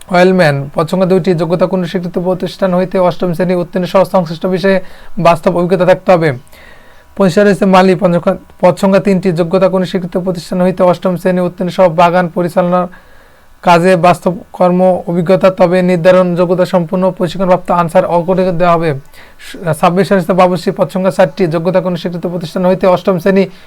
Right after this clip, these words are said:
উত্তীর্ণ সহ রঙ্গন বিষয়ে বাস্তব অভিজ্ঞতা থাকতে হবে। সাতাশে রয়েছে পরিচ্ছন্নতা কর্মী। পদ সংখ্যা দুইটি। যোগ্যতা, আহ, কোনো স্বীকৃত প্রতিষ্ঠান হই-, বোর্ড হইতে অষ্টম শ্রেণী জুনিয়র স্কুল সার্টিফিকেট বা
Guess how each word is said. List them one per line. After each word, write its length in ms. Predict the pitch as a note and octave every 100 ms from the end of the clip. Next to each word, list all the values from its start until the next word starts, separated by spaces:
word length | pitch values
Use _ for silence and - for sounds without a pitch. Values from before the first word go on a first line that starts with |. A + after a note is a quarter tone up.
| -
উত্তীর্ণ 300 | G3 G3 G#3
সহ 260 | F#3+ G3 D3+ - - -
রঙ্গন 400 | F#3 F3+ F#3+ G3
বিষয়ে 400 | F#3+ F#3+ G3 G3 F#3+ - - -
বাস্তব 320 | E3+ F3+ G3+ F3
অভিজ্ঞতা 380 | F3 F#3 F#3
থাকতে 260 | F3+ F3+ G#3+
হবে। 300 | G3 F#3 C3+ - -
সাতাশে 400 | - F3 F3 G3+
রয়েছে 240 | F#3+ F#3+ G3
পরিচ্ছন্নতা 540 | F#3+ F3+ G#3 F#3+ F#3
কর্মী। 380 | F#3 F#3+ F#3+ C3+ - - -
পদ 160 | E3+ D#3
সংখ্যা 220 | F3+ F#3
দুইটি। 300 | G3 G3 F#3
যোগ্যতা, 420 | E3+ E3 F#3 F#3+
আহ, 1120 | F#3+ - - - - - G#3+ F3 E3+ E3 D#3+
কোনো 200 | D3+ F#3
স্বীকৃত 340 | F3 F#3+ F#3+ G3
প্রতিষ্ঠান 520 | F#3 F3+ D#3+ F#3+ F#3 F3+ - -
হই-, 240 | E3 F#3 - -
বোর্ড 220 | E3 F#3
হইতে 320 | F#3 G3 G3+ F3
অষ্টম 380 | D#3+ D#3+ G3
শ্রেণী 340 | F3 G3 G3 F#3+ - - - - - - - -
জুনিয়র 300 | F#3+ G3 F#3+
স্কুল 200 | - F#3
সার্টিফিকেট 420 | G3 F#3 F#3+ F3
বা 300 | F3 F3+